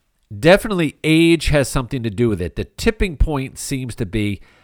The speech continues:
at about forty to forty-five years old, the numbers start to go up. And that sort of makes sense because that is where people start having comorbidities. It's where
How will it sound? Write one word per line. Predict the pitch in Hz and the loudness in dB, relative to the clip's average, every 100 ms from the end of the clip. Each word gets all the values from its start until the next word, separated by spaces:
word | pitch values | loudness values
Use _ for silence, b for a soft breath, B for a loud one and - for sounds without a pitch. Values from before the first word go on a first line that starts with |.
| b _ - | b _ -6
at | 113 | -4
about | 110 113 101 98 - | -2 0 0 0 -4
forty | - - 135 123 117 | -10 0 2 2 -2
to | 101 | -6
forty-five | - 104 98 - 95 90 | -6 -4 -4 -4 -4 -4
years | 85 87 82 - - | -6 -8 -8 -10 -4
old, | 104 98 90 - b b b | 0 0 -2 -6 b b b
the | 92 | -8
numbers | 104 98 98 | -6 -4 -6
start | - 92 78 | -4 -4 -4
to | 92 | -6
go | 80 90 | -4 -2
up. | 87 67 - _ _ | -2 -4 -10 _ _
And | 120 123 | -6 -2
that | 143 170 - | 0 0 -2
sort | - 151 123 | -4 0 0
of | |
makes | 113 104 - | 0 -4 -4
sense | 220 202 - | -4 -4 -4
because | 143 135 95 | -4 -4 -4
that | 104 131 143 | -4 -4 -4
is | 139 131 104 | -8 -12 -10
where | 101 98 101 - b b b | -10 -8 -10 -12 b b b
people | - 120 123 117 | 0 0 -4 -6
start | - 110 107 - | -2 0 0 -2
having | 107 98 101 110 - _ _ - | -6 -6 -6 -12 -16 _ _ -4
comorbidities. | - 143 143 151 139 147 135 101 135 147 143 104 76 69 - - _ _ _ _ _ _ _ _ _ | 2 4 6 4 2 0 0 0 0 2 0 -2 -6 -12 -16 -16 _ _ _ _ _ _ _ _ _
It's | 117 110 135 | -6 -2 0
where | 127 127 123 117 | 2 2 2 -2